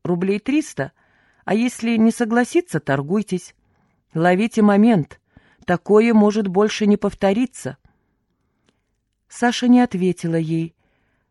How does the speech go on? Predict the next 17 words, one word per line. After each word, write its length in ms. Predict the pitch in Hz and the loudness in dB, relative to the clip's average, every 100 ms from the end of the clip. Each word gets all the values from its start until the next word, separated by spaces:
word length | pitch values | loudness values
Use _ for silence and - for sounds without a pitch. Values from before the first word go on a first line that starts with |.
| _ | _
Так 320 | 185 185 - - | -2 -2 -4 -2
и 100 | 170 | 2
не 120 | 180 | 2
выпуская 640 | 175 170 180 - 190 175 | 2 -2 -8 -4 -2 -2
из 280 | 165 175 165 | -2 -4 -2
рук 280 | 185 180 _ | -2 -4 _
портрета, 640 | 175 170 202 220 - 202 - _ _ _ | -6 -4 -2 -2 -2 -4 -6 _ _ _
она 320 | 175 196 214 | 2 4 4
вышла 360 | 190 208 - 190 | 2 -2 0 2
на 160 | 208 | 2
кухню. 540 | 214 185 143 - 127 139 _ _ _ _ _ _ _ - | 0 -4 -6 -6 -8 -8 _ _ _ _ _ _ _ 4
Нина 260 | 262 262 | 6 6
Дмитриевна 640 | 220 277 269 247 226 233 214 | 6 4 4 0 4 4 4
возилась, 560 | 220 214 269 247 - - | 0 0 -2 -2 -6 -16
собирая 580 | - - 202 220 226 220 | -8 -2 0 2 2 0
обгоревшие 840 | - 180 190 214 214 202 - 202 190 | -2 -4 0 0 0 -2 -4 -4 -2
тряпки 560 | 208 233 - - 202 | -2 -2 -4 -6 -6